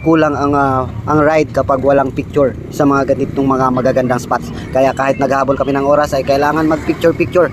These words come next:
para mayroon tayong magandang, ah, presentation.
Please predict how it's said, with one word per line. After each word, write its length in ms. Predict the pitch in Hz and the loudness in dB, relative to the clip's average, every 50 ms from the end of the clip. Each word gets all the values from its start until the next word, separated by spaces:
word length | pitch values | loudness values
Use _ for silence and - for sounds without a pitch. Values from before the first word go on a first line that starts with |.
| - - - - | -4 -10 -8 -4
para 240 | - 151 151 151 151 | -2 0 2 2 2
mayroon 320 | 143 147 147 143 139 139 135 | 2 2 2 2 2 0 0
tayong 340 | 131 135 135 135 135 131 131 127 | 0 0 2 2 2 0 0 0
magandang, 540 | 127 127 - 135 127 127 123 131 131 127 123 120 - - - - - - 131 | 0 0 0 0 0 0 0 -2 -2 -2 -4 -6 -6 -8 -8 -8 -4 -2 -2
ah, 80 | 135 | -2
presentation. 800 | - 143 135 - - 135 123 120 - 127 127 127 120 - 120 117 | -2 -2 -4 -2 -2 -2 -2 -2 0 0 0 0 0 -2 -6 -6